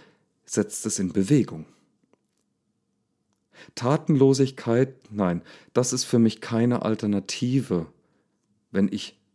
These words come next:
erst mal gehört hab. Aber Taten sind nicht alles. Ruhe und Abwarten, die sind ja auch gar nicht mit Trägheit oder Faulheit oder Feigheit oder so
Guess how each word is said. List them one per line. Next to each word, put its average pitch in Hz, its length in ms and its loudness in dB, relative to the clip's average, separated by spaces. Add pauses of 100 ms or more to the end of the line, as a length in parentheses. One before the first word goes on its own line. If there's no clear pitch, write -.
(140)
erst - 220 -14
mal 98 120 0
gehört 104 540 -2
hab. - 240 -14 (2750)
Aber 107 260 -4
Taten 127 520 -2
sind 117 240 0
nicht - 240 -10
alles. 95 460 -10 (400)
Ruhe 165 500 2 (240)
und 104 280 0
Abwarten, 143 840 -4 (1120)
die 117 80 0
sind 139 240 0
ja 135 120 0
auch - 160 -8
gar 120 180 -2
nicht 131 240 -2
mit 104 160 -2
Trägheit 127 640 -2
oder 95 160 -2
Faulheit 123 720 -4
oder 95 200 -4
Feigheit 120 920 -6
oder 90 180 -6
so 85 260 -6